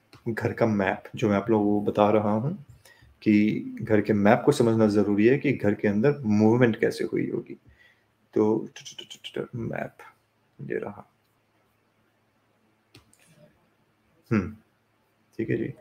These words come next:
तो थोड़ा zoom भी कर देता हूँ। यह है entrance घर का, ठीक है। तो दो, uh, outermost gate जो कि पुश करने पे खुलता था।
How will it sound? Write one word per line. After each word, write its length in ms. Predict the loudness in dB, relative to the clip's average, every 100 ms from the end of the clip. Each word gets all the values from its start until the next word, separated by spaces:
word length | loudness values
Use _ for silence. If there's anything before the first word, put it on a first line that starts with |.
| -20 _ _ -6
तो 80 | -4
थोड़ा 240 | 2 4
zoom 280 | 4 2 0
भी 60 | 2
कर 140 | 2
देता 240 | 0 -4
हूँ। 260 | -6 -6 -14 -20 -20 _ _ _ _ _ _ 4
यह 200 | 6 6
है 220 | 4 2
entrance 360 | 2 2 0
घर 180 | -2 -10
का, 220 | -10 -12 -14 _ _ _ _ _ _ -2
ठीक 180 | 0 0
है। 160 | -4 -10 _ _ _ _ _
तो 120 | 2 4
दो, 320 | 6 8 8
uh, 840 | 6 2 4 4 2 -2 0 6
outermost 540 | 6 8 6 6 4
gate 320 | 0 0 0 -8 _ _ _
जो 180 | 2 2
कि 440 | 4 2 2 0 -8 _ _ _ _ _ _
पुश 160 | 4 4
करने 240 | 4 2
पे 100 | 2
खुलता 320 | 0 -2 0 0
था। 200 | -2